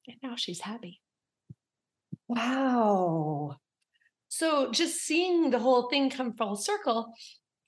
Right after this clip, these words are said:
Speaker 1: looking at it now, like, people say they're grateful for cancer, but the cancer was really the answer to my prayer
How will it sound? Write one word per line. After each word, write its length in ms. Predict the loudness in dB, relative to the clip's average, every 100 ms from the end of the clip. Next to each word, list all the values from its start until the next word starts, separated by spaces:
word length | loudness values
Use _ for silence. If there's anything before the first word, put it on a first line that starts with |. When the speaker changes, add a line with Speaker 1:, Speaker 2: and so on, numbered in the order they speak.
| _ -4
Speaker 1:
looking 460 | 0 0 2 2
at 100 | 4
it 120 | 2 0
now, 600 | 0 2 4 2 0 -8 _ _ _ 0
like, 180 | 0
people 220 | 2 0 0
say 220 | 2 2
they're 140 | 2
grateful 560 | 2 0 0 -2 -2 -4
for 100 | -10
cancer, 440 | -4 -2 -2 -2 0
but 280 | 0 0 -4
the 80 | -8
cancer 480 | -4 -2 -2 -2
was 180 | -2 0
really 300 | 0 0 0
the 280 | 0 0 0
answer 300 | 0 0 0
to 60 | 2
my 140 | 0
prayer 520 | 0 0 2 2 -2